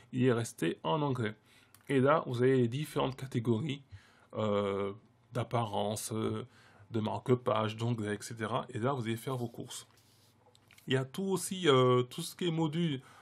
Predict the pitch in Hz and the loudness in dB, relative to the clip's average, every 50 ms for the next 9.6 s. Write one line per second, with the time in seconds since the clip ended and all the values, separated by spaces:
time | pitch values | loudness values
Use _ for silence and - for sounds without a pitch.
0 | - - 117 117 110 113 123 120 113 131 147 165 165 - - _ _ _ _ _ | -14 -6 -2 -2 0 2 2 2 4 4 4 2 2 -2 -12 _ _ _ _ _
1 | _ _ _ _ _ _ _ _ _ _ _ _ _ - - - - 151 127 - | _ _ _ _ _ _ _ _ _ _ _ _ _ -12 -8 -4 -2 -2 -2 -2
2 | 131 123 - 127 117 113 113 - 127 120 - 131 123 - - 120 120 131 143 160 | -4 -2 -2 -2 -2 -2 -2 -4 -4 -2 -2 -2 -2 0 2 4 6 6 6 4
3 | 160 - - - - - - _ _ _ - - - - 160 147 - - 127 117 | 2 -2 -8 -20 -20 -20 -20 _ _ _ -16 -12 -6 -4 -4 -4 -4 -4 -4 -2
4 | - - 143 147 156 165 - - - 117 117 117 117 113 - _ - - 143 156 | -2 -2 -2 -2 -2 -4 -6 -10 -8 -4 -2 -2 -2 -4 -6 _ -14 -8 -4 -2
5 | 180 196 - - - - 131 123 120 117 113 113 113 120 117 120 131 143 165 190 | -2 -2 -2 -4 -4 0 0 2 4 4 4 4 6 4 4 4 2 2 2 2
6 | 196 185 - - 135 165 190 185 - 147 131 - - - _ _ _ _ _ _ | 2 0 -2 0 2 4 4 4 4 0 0 -2 -4 -10 _ _ _ _ _ _
7 | _ _ _ _ _ _ _ _ _ _ - _ _ - - - - - - _ | _ _ _ _ _ _ _ _ _ _ -20 _ _ -20 -20 -20 -20 -20 -20 _
8 | - 131 131 160 214 247 233 202 175 175 196 196 190 185 180 175 165 - - - | -8 -4 2 4 4 4 4 2 2 2 2 2 2 2 2 0 0 -4 -4 -6
9 | 185 170 - - - - - 175 180 180 - | -6 -8 -8 -8 -10 -6 -4 -2 -2 -2 -2